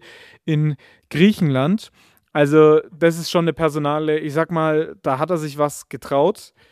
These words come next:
Derek Köhn natürlich jemand, der vielleicht sich auf der Schiene ein bisschen wohler fühlt als, als, äh, Linksverteidiger in der Viererkette. Aber wenn Abdulrahman Baba spielen sollte und dann patzt und vielleicht nicht auf dem Niveau ist,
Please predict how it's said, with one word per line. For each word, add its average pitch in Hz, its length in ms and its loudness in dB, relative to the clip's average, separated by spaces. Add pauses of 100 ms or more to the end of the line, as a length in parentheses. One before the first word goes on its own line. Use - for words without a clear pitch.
(640)
Derek 156 260 0
Köhn 196 200 4
natürlich 190 460 -2
jemand, 165 320 -2
der 151 160 2
vielleicht 147 420 -2
sich 147 200 -4
auf 147 100 -4
der 151 100 -2
Schiene 180 320 -4
ein 170 60 -6
bisschen 156 280 -4
wohler 160 240 2
fühlt 175 280 -4
als, 147 240 -2
als, - 500 -4
äh, 135 200 0
Linksverteidiger 147 680 0
in 131 60 -4
der 131 100 -4
Viererkette. 190 720 -4 (460)
Aber 143 440 2
wenn 143 140 0
Abdulrahman 156 640 0
Baba 143 300 0 (720)
spielen 180 540 -2
sollte 180 540 2
und 151 120 -6
dann 156 360 -2 (160)
patzt - 480 -10
und 147 160 -8
vielleicht 147 540 -4 (260)
nicht 185 400 0
auf 151 140 -4
dem 156 200 -2
Niveau 143 320 -2
ist, 175 280 -4